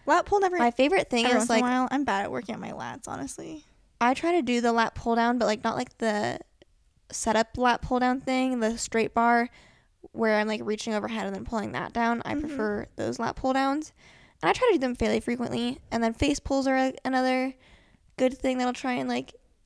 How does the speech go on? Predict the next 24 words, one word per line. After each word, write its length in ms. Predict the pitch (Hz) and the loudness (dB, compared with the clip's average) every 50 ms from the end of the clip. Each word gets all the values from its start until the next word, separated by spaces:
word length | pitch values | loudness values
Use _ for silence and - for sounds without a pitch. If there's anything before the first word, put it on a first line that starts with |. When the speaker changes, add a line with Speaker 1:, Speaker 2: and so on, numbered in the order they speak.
| _ _ - - | _ _ -12 -4
Speaker 2:
throw 260 | - 254 247 247 254 | 0 0 2 2 2
into. 600 | 254 254 254 262 - - 269 262 254 254 262 269 - _ _ _ - - - - _ _ _ _ | 0 -2 -2 -4 -2 0 2 2 4 2 2 0 -4 _ _ _ -20 -20 -20 -20 _ _ _ _
So 140 | - - 349 | -2 2 4
I 60 | 392 403 | 4 6
do 120 | 427 466 453 | 6 6 6
think 340 | - - 240 240 247 247 - _ - _ _ - - | 6 2 2 2 0 -2 -8 _ -20 _ _ -8 -6
I've 200 | 226 233 254 - | -6 -6 -2 0
definitely 320 | 247 247 262 294 311 294 | 0 0 2 0 -4 -4
gotten 440 | 294 233 220 101 - 214 214 226 - - _ _ _ - - - - - _ _ - | -2 -2 -2 -2 -4 -6 -6 -8 -10 -12 _ _ _ -20 -20 -20 -20 -20 _ _ -10
better 460 | 240 208 220 214 208 202 196 196 - - | -2 4 6 6 6 6 6 4 2 0
at 300 | - - - - - - | -2 -2 -2 -2 -4 -4
working 280 | - 202 208 - 233 | -6 -6 -6 -6 -6
at 60 | 208 185 | -6 -4
my 80 | 208 | -4
back. 420 | 214 226 208 - - 254 - - - - - - - - _ _ - - - - - | -4 -4 -4 -4 -4 -8 -10 -14 -20 -20 -20 -20 -20 -20 _ _ -20 -20 -20 -20 -16
So 180 | - - 269 | -6 -2 -2
that's 120 | 262 262 - | -2 0 0
just 180 | 330 302 - - | -2 -2 0 0
a, 180 | 330 311 302 - - - - | 0 0 0 -2 -4 -8 -4
you 60 | - | -2
know, 120 | 262 254 247 | 0 0 0
back 260 | 247 247 247 254 - | 2 2 0 0 -2
appreciation. 800 | 247 - 254 220 226 - - - - - - - - - - - _ - _ _ - - - _ - - - | -6 -4 -4 -4 -4 -4 -4 -6 -6 -6 -8 -12 -14 -14 -16 -18 _ -20 _ _ -20 -20 -20 _ -10 -2 2
Speaker 1:
Um, 580 | 320 339 349 349 349 349 349 359 359 359 349 | 4 6 6 6 6 6 4 2 0 0 -4